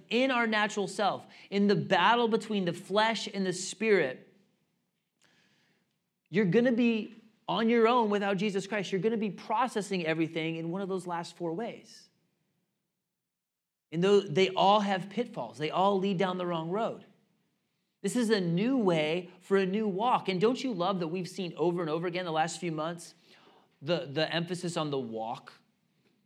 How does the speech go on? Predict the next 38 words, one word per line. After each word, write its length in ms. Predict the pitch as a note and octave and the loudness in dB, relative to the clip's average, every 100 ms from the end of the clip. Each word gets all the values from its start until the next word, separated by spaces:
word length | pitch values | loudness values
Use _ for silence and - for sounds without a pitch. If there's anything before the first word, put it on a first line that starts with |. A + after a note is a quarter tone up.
| _ - | _ -10
You 120 | C3+ | -6
know, 80 | C#3+ | -4
we 180 | C#3 | -2
were 140 | C#3 C#3 | -2 -4
in 120 | C3+ | -4
John 300 | A#2+ D3 C#3+ | -4 -4 -6
ten, 300 | C3 D3 C3 | -6 -6 -6
and, 160 | A2+ G#2 | -10 -14
and 180 | A#2+ A#2 | -14 -8
Jesus 340 | C3 D3 C#3+ | -4 -4 -4
is 160 | D#3 C#3+ | -6 -6
the 80 | B2+ | -8
door. 440 | G#2+ B2+ B2 G#2 - - - - | -6 -4 -4 -6 -14 -20 -20 -12
And, 160 | D3 C#3+ D3 | -10 -8 -8
and 340 | C#3+ C3+ B2+ | -8 -8 -6
when 300 | C#3 C#3+ B2+ | -4 -4 -4
that 340 | B2 B2 A2+ D3 | -4 -6 -6 -2
door 260 | E3 F#3+ | 2 2
is 200 | C#3+ C3+ - | 0 -4 0
opened, 500 | A3 A#3 B2 G#2 A2+ - - | 0 0 -6 -12 -14 -18 -10
it 140 | D#3 D3+ | -6 -4
leads 280 | E3 D3 | -4 -4
to 100 | - - | -10 -12
pasture. 680 | - D#3+ C3+ - - F#2+ F2 _ _ _ _ _ _ _ _ - - | -10 -8 -6 -8 -10 -12 -20 _ _ _ _ _ _ _ _ -18 -6
We 140 | E3+ | -2
have 120 | E3+ | -2
freedom 440 | - - G#3+ G#3+ D#3+ | -6 -4 -2 0 -2
in 60 | |
this 120 | C#3+ - | -4 -10
pasture 380 | C#3 C3 - | -10 -8 -10
to 80 | C3+ | -10
walk 400 | C#3 E3+ F#3 F3+ | -10 -6 -6 -6
with 120 | E3+ | -10
God. 220 | F3 G#3+ - - _ _ _ _ _ - | -8 -8 -10 -16 _ _ _ _ _ -10
It's 120 | F3+ | -6
not 180 | A#3+ - | -6 0
up 180 | F#3+ F3+ | 0 0
to 140 | - | -6